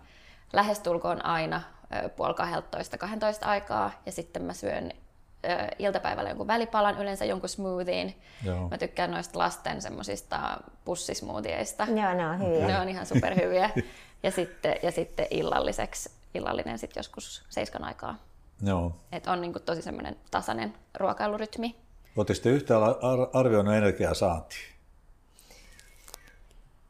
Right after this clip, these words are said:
Speaker 2: Tai
Speaker 3: No
Speaker 2: energiakulutusta?
Speaker 3: en.
Speaker 2: Onks mitään mittareita, jotka
Speaker 3: En.
Speaker 2: kertois?
Speaker 3: Oho, <laughs> mittari, mutta ei. Mä oon siis joskus, sen mä muistan, että mulla on joskus tehty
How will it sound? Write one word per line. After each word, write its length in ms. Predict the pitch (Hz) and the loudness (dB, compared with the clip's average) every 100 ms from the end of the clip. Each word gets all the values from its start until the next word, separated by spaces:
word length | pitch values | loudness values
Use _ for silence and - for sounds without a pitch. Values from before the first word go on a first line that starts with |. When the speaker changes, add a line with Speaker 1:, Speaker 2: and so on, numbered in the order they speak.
| - | 0
Speaker 2:
Tai 160 | 104 107 | 6 8
Speaker 3:
No 60 | |
Speaker 2:
energiakulutusta? 840 | - - 101 - 107 - 95 90 107 | 8 8 6 8 8 8 6 6 4
Speaker 3:
en. 40 | |
Speaker 2:
Onks 160 | 107 - | 4 4
mitään 280 | 123 120 110 | 4 6 6
mittareita, 680 | 117 - 90 92 87 90 90 - - | 6 6 4 4 4 0 -2 -8 -4
jotka 200 | 95 202 | 0 4
Speaker 3:
En. 120 | 220 | 6
Speaker 2:
kertois? 680 | 107 107 98 113 104 - - _ - - | 6 6 4 6 6 2 -12 _ -4 0
Speaker 3:
Oho, 380 | 202 196 220 247 - | 4 6 6 6 6
<laughs> 160 | 214 220 | 6 10
mittari, 440 | 269 262 196 240 | 8 10 10 10
mutta 260 | 185 190 - | 6 6 6
ei. 200 | 233 240 - - | 4 0 -8 -4
Mä 100 | 196 | 4
oon 100 | 202 | 6
siis 200 | 220 214 | 6 4
joskus, 720 | 202 247 226 - - - - - - | 8 10 10 8 -2 0 0 -4 -2
sen 140 | 196 | 2
mä 100 | 165 | 4
muistan, 280 | 165 170 139 | 4 2 0
että 120 | 135 | 0
mulla 160 | 165 165 | 2 4
on 80 | 160 | 8
joskus 380 | 185 185 - - | 6 4 -2 -2
tehty 200 | - | -4